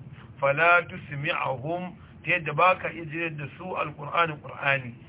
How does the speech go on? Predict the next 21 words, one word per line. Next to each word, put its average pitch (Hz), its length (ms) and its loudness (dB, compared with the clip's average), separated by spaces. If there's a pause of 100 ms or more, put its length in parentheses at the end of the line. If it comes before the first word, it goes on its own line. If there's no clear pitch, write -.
(140)
hatta 156 340 -2
ya'khuzuhu 160 1160 -2
anka, 151 460 -4 (560)
wato 139 300 2
ballantana 139 460 -2
su - 160 -14
ke 151 160 -16
ɗaukansa 175 480 -6
daga 127 160 -10
wajenka. 120 540 -8 (360)
Wabtagi, 143 540 0 (140)
ka 160 120 0
nemi 170 440 -4
wani 202 200 -8
tafarki, 196 460 -6 (320)
baina 180 300 0
zalika, 165 420 0
tsakanin 180 760 4 (1160)
bayyanarwar 180 500 4
da 139 100 -10
koyewar 160 440 -2